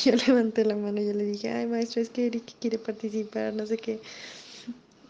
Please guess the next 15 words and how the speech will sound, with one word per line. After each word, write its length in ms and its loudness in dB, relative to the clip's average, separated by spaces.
Y 760 0
ya 360 2
Eric 220 -2
por 200 -2
mensaje 360 -4
me 120 -2
mandó 300 -4
un, 100 -4
"¿Cómo 340 -2
te 140 -8
atreves 520 0
a 40 4
hacerme 440 -2
esto?". 240 0
<laughs> 540 2